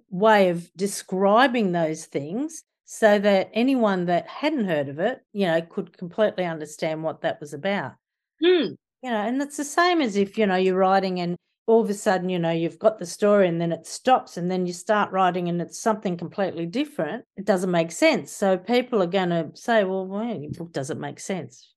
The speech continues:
Speaker 2: Hmm. <laughs> Yeah, true.
Speaker 1: And you're gonna go, "What?" And you're gonna start doubting yourself. But, yeah, but which part didn't you like? And so, yeah, I'll be finding out. But, and then when they say, "Oh, well,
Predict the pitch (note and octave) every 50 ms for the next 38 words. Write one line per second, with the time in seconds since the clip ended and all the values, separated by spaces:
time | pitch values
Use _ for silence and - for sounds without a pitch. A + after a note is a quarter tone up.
0 | _ - C4+ C#4+ B3+ F3+ E3+ - - - - - E4 D#4+ - E4+ D#4+ - D#4+ -
1 | - A#3 F3 - - _ _ - - C4+ A#3+ G#3+ G3+ - _ _ _ - C#4 C#4+
2 | D4 D#4+ E4 C#4 D4+ C#4+ C4 A3 A#3+ A#3 A3 G#3+ G#3 A3 B3+ D#4+ G4+ B4+ D5+ D5+
3 | - _ _ - C4+ C#4+ D4+ E4 E4+ E4+ D4+ F4 D#4+ F4 E4+ - - - C4 B3+
4 | D4+ D4 - - _ _ - - A3 B3 C#4+ E4 F4+ F#4 C#4+ A#3 A3 A3+ A3 -
5 | G#3 F3 D#3 D#3+ E3+ - _ - G#3+ G3+ G3 F#3+ - - _ _ _ _ _ _
6 | _ _ _ - C4 D4+ B3 C#4+ C4 A#3 B3+ C#4 - - - - - - D4+ D#4
7 | D#4 D#4 - - B3 A#3 G3+ F#3 E3+ F3 F3 E3+ D#3 C#3+ C3+ C#3 G3+ B3+ B3+ _
8 | _ _ _ _ _ - A#3+ B3 A#3 - - C#4 C4+ C4 D4+ D4+ C4 A3 A#3 C4
9 | C4+ - C#4 A#3+ - - A#3 A#3 A3+ G#3+ G3+ G3+ G3 A3+ B3+ A#3+ F#3+ E3+ - -
10 | G3 F3+ - G#3+ A3 A#3 B3 C4 C4 B3+ C4+ D4 D4 C#4+ C#4 C4+ A#3+ A#3 A3+ -
11 | A#3+ G#3+ G3+ G3 - A#3 B3 B3 A#3+ B3 B3 G#3+ G3+